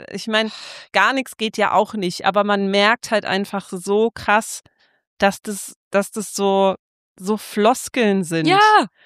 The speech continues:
Speaker 1: Also klar hat er sich bemüht, irgendwie das als einen Anschlag auf die Gesellschaft darzustellen, aber ich finde, in so einem Fall hätte man das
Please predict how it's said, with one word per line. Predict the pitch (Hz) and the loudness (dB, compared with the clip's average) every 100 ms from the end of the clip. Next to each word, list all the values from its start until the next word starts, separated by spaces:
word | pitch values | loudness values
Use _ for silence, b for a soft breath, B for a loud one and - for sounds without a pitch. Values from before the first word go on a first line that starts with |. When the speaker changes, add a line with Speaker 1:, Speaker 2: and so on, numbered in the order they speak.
| b b | b b
Speaker 1:
Also | - 208 269 | 0 0 -2
klar | 254 262 311 | 2 4 4
hat | 294 | 2
er | 240 | 0
sich | 208 214 | -2 -6
bemüht, | 220 202 226 269 285 | -4 -2 0 -2 -2
irgendwie | - 208 214 208 | -2 -2 -4 -4
das | 208 202 | -4 -2
als | 185 196 | -2 -2
einen | - 196 196 - | -2 -2 -2 -2
Anschlag | 185 226 240 - 202 202 - | 0 0 -2 0 2 2 2
auf | 170 180 | -2 -2
die | - 185 | -4 -4
Gesellschaft | 202 - 160 190 226 - 202 - 190 | -4 -2 0 2 0 2 0 0 0
darzustellen, | 185 208 - 190 - 190 208 202 | 2 0 -4 -6 -2 0 2 0
aber | 175 190 | -2 -2
ich | 202 - | -4 -10
finde, | - 240 240 262 220 208 | -8 -4 -2 -2 -2 -2
in | - 196 196 | -2 -2 -2
so | 180 208 | 0 2
einem | 254 233 | 2 0
Fall | - 214 208 214 208 | 0 2 4 4 2
hätte | 208 233 | 0 -2
man | 220 202 | -2 -2
das | 196 | -2